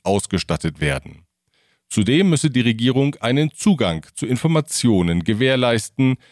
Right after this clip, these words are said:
Wer nämlich heute Fälle aufklären wolle, sehe sich großen Hindernissen gegenüber. Aufgabe des Kontrollorgans der Vereinten Nationen ist es, die Umsetzung und Einhaltung des internationalen Übereinkommens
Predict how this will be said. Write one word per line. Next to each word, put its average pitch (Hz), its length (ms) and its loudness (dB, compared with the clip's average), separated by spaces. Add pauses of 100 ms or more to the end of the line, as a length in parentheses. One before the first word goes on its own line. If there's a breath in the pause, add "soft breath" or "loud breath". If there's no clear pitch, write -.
(140 soft breath)
Wer 127 240 0
nämlich 101 480 0
heute 135 260 2
Fälle 127 280 0
aufklären 110 540 0
wolle, 113 280 2
sehe 147 260 2
sich 156 240 -2
großen 117 500 0
Hindernissen 87 760 0 (140)
gegenüber. 80 880 -2 (580)
Aufgabe 110 540 0
des 85 280 -4
Kontrollorgans 107 1000 0
der 101 160 0
Vereinten 107 460 -2
Nationen 110 760 2
ist - 260 -2
es, 139 300 0
die 160 160 0
Umsetzung 104 800 0
und - 360 -2
Einhaltung 117 720 0 (100)
des 151 160 0
internationalen 107 1040 0
Übereinkommens 110 920 0